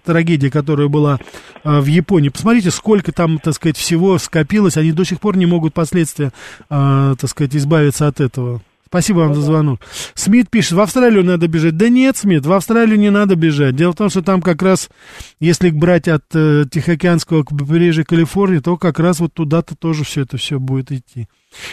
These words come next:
Speaker 1: Некуда будет бежать-то, некуда. Вот ведь в чем проблема.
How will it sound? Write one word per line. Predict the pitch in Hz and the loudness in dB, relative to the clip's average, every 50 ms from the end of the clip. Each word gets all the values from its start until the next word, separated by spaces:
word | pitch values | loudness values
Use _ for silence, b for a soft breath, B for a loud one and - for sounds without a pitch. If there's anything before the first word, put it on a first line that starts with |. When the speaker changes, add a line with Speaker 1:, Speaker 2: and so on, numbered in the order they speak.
| B | B
Speaker 1:
Некуда | - 170 220 262 247 262 233 196 196 | 0 2 2 2 2 2 2 2 2
будет | 160 170 170 147 | 2 2 0 0
бежать-то, | 143 170 196 180 214 202 165 - - - 123 113 123 | 0 -2 0 0 2 0 0 0 -4 -8 -6 -4 0
некуда. | 143 170 196 208 - - 202 180 147 147 156 147 131 | 0 0 0 0 0 -2 -4 -2 0 0 0 0 0
Вот | 123 135 160 190 175 185 | 0 -2 -2 -2 -2 -4
ведь | 165 - | -6 -4
в | |
чем | - 180 160 139 | -4 -4 -4 -2
проблема. | - 156 156 147 147 143 135 123 117 110 107 | -2 -4 -2 -2 -2 -2 0 -2 -2 -4 -8